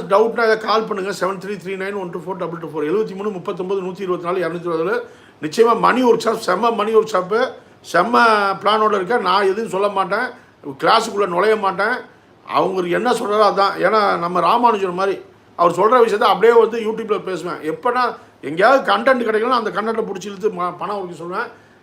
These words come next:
நான் சொல்லவே மாட்டேன், உள்ள போக மாட்டேன். நீங்க வந்து கிளாஸ் வந்து அட்டெண்ட் பண்ணீங்க. "சார், நேத்து தெரிஞ்சுக்கலாம் வாங்கன்னு ஒரு விஷயத்த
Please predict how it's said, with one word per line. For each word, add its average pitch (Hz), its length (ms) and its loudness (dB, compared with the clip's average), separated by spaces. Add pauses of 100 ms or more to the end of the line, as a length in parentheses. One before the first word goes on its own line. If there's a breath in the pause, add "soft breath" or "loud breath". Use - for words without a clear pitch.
(120)
நான் - 160 -6
சொல்லவே 220 340 6
மாட்டேன், 220 240 2
உள்ள 208 120 2 (120)
போக 208 160 0
மாட்டேன். 214 300 0
நீங்க 190 240 -6
வந்து 208 140 -6 (100)
கிளாஸ் 208 260 0
வந்து 196 140 -4
அட்டெண்ட் 185 220 -4
பண்ணீங்க. 143 280 -8 (580 soft breath)
"சார், 208 220 4
நேத்து 240 220 2 (100)
தெரிஞ்சுக்கலாம் 285 480 6
வாங்கன்னு 220 300 0
ஒரு 190 140 2
விஷயத்த 220 260 -2